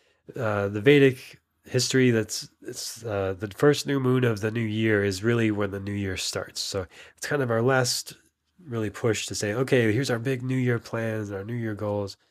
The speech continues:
And then when the sun moves into Capricorn the next day, you might feel a little bit like the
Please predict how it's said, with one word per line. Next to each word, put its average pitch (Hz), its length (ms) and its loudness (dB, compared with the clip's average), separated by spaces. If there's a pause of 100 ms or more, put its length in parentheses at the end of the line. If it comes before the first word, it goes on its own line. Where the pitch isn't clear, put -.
(560)
And 98 640 -4 (120)
then 107 160 -6
when 104 100 -4
the 101 80 -4
sun 147 200 -2
moves 131 180 0
into 110 160 -2
Capricorn 117 440 -2
the 104 80 -4
next 107 280 -2
day, 107 140 -4
you 107 120 -6
might 120 220 -4
feel 104 520 2
a 113 60 -6
little 104 240 -2
bit 101 300 -4
like 101 140 -10
the - 100 -10